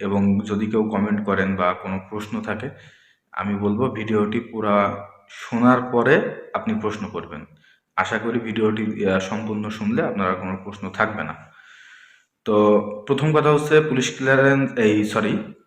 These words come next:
প্রথম কথা হচ্ছে পারমিটের আবেদন করতে হলে আপনার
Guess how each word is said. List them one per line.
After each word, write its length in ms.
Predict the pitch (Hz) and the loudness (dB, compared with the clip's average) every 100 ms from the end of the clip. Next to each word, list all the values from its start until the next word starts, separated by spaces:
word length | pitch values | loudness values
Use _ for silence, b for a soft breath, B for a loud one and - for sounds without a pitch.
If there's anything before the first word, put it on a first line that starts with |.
| _ - - | _ -18 -10
প্রথম 240 | 120 139 | -2 0
কথা 180 | 139 135 | 0 0
হচ্ছে 600 | 139 139 143 143 - - _ _ _ _ _ _ - B B B B B | 0 0 0 0 -6 -18 _ _ _ _ _ _ -20 B B B B B
পারমিটের 500 | 113 117 127 123 127 | 6 6 4 2 6
আবেদন 420 | 104 113 117 117 | 6 6 2 0
করতে 360 | 117 131 117 113 | -2 -2 -2 -4
হলে 460 | 98 92 98 120 - _ _ - B B _ _ | -4 -2 -4 -6 -16 _ _ -20 B B _ _
আপনার 500 | - - 110 107 107 | -6 -2 0 2 0